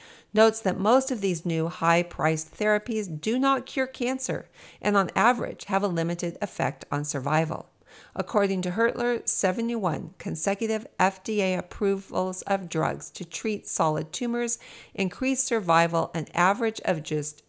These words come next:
two point one months, and seventy percent of the drugs approved over the past two decades had no effect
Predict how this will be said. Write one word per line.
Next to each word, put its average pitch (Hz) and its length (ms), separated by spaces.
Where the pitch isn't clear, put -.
two 220 440
point 170 540
one 147 520
months, 143 640
and 160 240
seventy 269 720
percent - 680
of 170 140
the 185 80
drugs 175 380
approved 156 520
over 175 160
the 175 120
past 170 500
two 151 160
decades 226 560
had 165 300
no 214 380
effect - 540